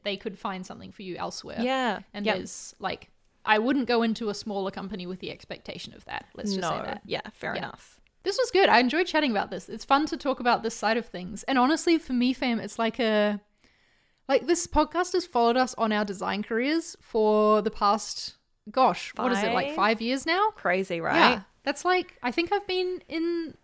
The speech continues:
Speaker 1: the design industry for a decade, so that's, like, half my career,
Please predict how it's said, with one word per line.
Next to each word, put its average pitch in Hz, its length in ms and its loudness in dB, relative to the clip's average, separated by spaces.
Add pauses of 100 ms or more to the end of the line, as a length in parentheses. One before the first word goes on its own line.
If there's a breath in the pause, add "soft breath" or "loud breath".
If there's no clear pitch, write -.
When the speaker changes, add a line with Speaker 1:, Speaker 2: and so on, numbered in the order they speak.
(340)
Speaker 1:
the 294 120 -4
design 269 280 2
industry 285 340 -2
for 269 180 -4
a 247 60 2
decade, 320 480 -4
so 285 100 -8
that's, 277 200 -4
like, 294 200 -2
half 214 300 0
my 262 120 -4
career, 262 540 -4